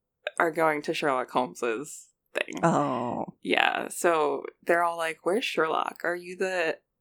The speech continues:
Speaker 1: secretary?" And she's just
Speaker 2: <gasps>
Speaker 1: like, "No." <laughs> Yeah. It's real
Speaker 2: Oh.
Speaker 1: sad.
Speaker 2: Rude. <laughs>
Speaker 1: I know. <laughs> So she's kind of actually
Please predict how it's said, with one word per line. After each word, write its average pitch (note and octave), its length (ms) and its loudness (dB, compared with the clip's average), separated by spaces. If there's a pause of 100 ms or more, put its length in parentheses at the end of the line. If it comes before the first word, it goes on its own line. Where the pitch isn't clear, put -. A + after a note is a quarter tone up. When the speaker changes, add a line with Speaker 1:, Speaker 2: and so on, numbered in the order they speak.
(300)
Speaker 1:
secretary?" F#3 800 0
And E3 100 -10
she's - 220 0
just D4 220 0
Speaker 2:
<gasps> - 0 -
Speaker 1:
like, C#3+ 220 0
"No." - 340 -4
<laughs> - 40 -20
Yeah. F4 200 4 (720)
It's G3+ 140 -6
real A#3+ 160 -4
Speaker 2:
Oh. - 40 -18
Speaker 1:
sad. - 240 -6 (400)
Speaker 2:
Rude. F4 380 -4 (200)
<laughs> - 720 6 (220)
Speaker 1:
I C#4 80 4
know. D#4 440 8 (460)
<laughs> - 60 -20 (720)
So - 220 0
she's A#3+ 360 0
kind A#3 240 -2
of G3+ 120 0
actually D3 760 0